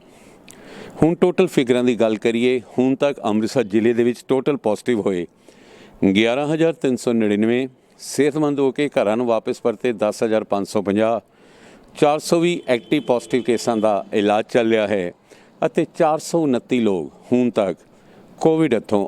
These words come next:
ਆਪਣੀ ਜਾਨ ਗਵਾ ਬੈਠੇ ਹਨ। ਦੋਸਤੋ, ਆਪਣੀ ਸਿਹਤ ਦਾ ਧਿਆਨ ਰੱਖੋ, ਆਪਣੇ ਪਰਿਵਾਰ ਦਾ ਧਿਆਨ ਰੱਖੋ ਅਤੇ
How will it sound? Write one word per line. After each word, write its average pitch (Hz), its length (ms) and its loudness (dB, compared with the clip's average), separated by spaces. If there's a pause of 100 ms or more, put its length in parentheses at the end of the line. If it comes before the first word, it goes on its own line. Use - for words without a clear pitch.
ਆਪਣੀ 98 340 0 (120)
ਜਾਨ 110 280 0
ਗਵਾ 90 180 0
ਬੈਠੇ 90 340 -2
ਹਨ। 76 260 -6 (920)
ਦੋਸਤੋ, 113 520 2 (120)
ਆਪਣੀ 104 340 0
ਸਿਹਤ 120 340 0
ਦਾ 117 160 2
ਧਿਆਨ 104 360 -2
ਰੱਖੋ, 104 300 -2
ਆਪਣੇ 98 300 -4
ਪਰਿਵਾਰ 104 480 0
ਦਾ 113 140 0
ਧਿਆਨ 104 360 -4
ਰੱਖੋ 113 400 -2 (540)
ਅਤੇ 180 460 0